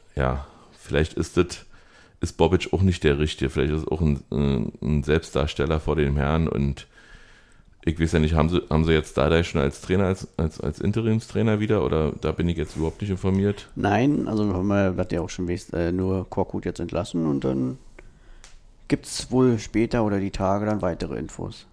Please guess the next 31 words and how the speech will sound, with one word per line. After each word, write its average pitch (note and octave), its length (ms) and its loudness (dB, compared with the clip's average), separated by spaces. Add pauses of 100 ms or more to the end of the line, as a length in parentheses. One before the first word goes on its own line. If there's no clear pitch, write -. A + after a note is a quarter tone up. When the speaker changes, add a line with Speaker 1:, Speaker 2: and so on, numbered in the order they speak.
Speaker 1:
Mhm. C#2+ 300 2 (800)
Speaker 2:
Was - 220 -2
man, A2+ 300 0
was G2 140 -2
ich G#2 100 -4
gelesen G#2+ 340 0
hab, G#2 140 0
aber D#2 160 0
ist - 120 -6
natürlich E2 260 -4
immer D2 260 -2 (120)
nur D#2+ 120 -4
Gerüchte, D2+ 520 -4 (680)
ähm, F#2 500 0
Kovac B2+ 340 -2
soll - 160 -2
abgesagt A#2+ 520 -6
haben B2+ 420 -4 (1120)
und A#2 680 0 (1120)
noch G#2 180 0
irgendjemand. D2 580 -8 (800)
Aber G2+ 200 -2
David G2 300 2
Wagner F#2+ 340 2
ist - 120 -10
wohl F2 300 -6
ganz - 180 -8
groß - 260 -12
in - 40 -8
der - 80 -8
Versolung-, - 540 -8